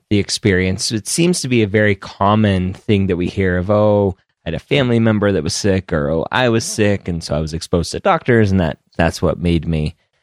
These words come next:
want to be a physician." But how do you take that experience and then carry that forward and go, "Okay, being a patient was obviously not very fun, but I got to experience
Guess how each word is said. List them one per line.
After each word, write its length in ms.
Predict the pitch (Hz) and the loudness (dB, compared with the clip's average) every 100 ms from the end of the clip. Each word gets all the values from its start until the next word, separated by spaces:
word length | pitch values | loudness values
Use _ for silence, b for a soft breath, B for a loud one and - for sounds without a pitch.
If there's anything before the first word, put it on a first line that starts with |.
| _ - | _ 0
want 280 | 98 92 | 2 2
to 100 | 92 | -2
be 140 | 80 85 | -2 -2
a 60 | |
physician." 480 | - 104 104 - 101 | -2 -2 -2 -2 0
But 120 | 104 | 0
how 200 | 127 - | -2 -2
do 60 | 247 | -2
you 140 | 226 | -2
take 260 | 190 147 123 | -2 -2 0
that 160 | 127 104 | 0 0
experience 1080 | - - - 110 98 123 139 170 - - _ _ _ _ _ - | -2 -6 -2 0 2 2 0 -2 -4 -8 _ _ _ _ _ -4
and 180 | 131 127 | -2 0
then 180 | 123 117 | 0 -2
carry 440 | - - 156 165 | -6 -2 0 2
that 220 | 123 92 | 2 -2
forward 600 | - 127 123 120 98 95 | -4 0 2 2 2 0
and 140 | 98 95 | 0 0
go, 200 | 98 104 | 2 2
"Okay, 460 | - 120 104 98 - _ _ _ _ _ 104 | 0 0 2 0 -8 _ _ _ _ _ -4
being 220 | 139 139 | -2 0
a 40 | |
patient 540 | 117 127 123 120 117 - | 0 0 0 0 -2 0
was 500 | 107 107 98 - - _ | 0 0 -2 -6 -10 _
obviously 400 | 107 107 - 107 | -2 -2 0 0
not 220 | 101 104 | 2 0
very 180 | 90 95 | 0 -2
fun, 460 | - 147 143 135 117 | 0 0 0 0 0
but 100 | 98 | 0
I 60 | |
got 160 | 90 80 | 0 -2
to 120 | 92 | -4
experience 840 | 80 - 101 90 92 82 - - | -6 -2 0 0 0 -4 -10 -18